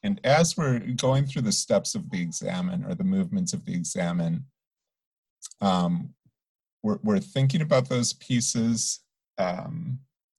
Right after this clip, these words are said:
uh, in a very intentional way with the help of the Holy Spirit. We're thinking about where was I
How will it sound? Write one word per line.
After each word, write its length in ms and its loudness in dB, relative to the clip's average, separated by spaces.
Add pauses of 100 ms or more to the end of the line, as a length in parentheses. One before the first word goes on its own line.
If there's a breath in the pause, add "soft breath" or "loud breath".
(800)
uh, 280 -6 (1400)
in 1400 -12
a 40 0
very 280 2
intentional 580 2
way 200 4
with 200 -2
the 80 -2
help 220 -4
of 100 -12
the 100 -2
Holy 300 -4
Spirit. 720 -2
We're 140 0
thinking 320 -2
about 400 4 (1500)
where 280 6
was 280 4
I 520 6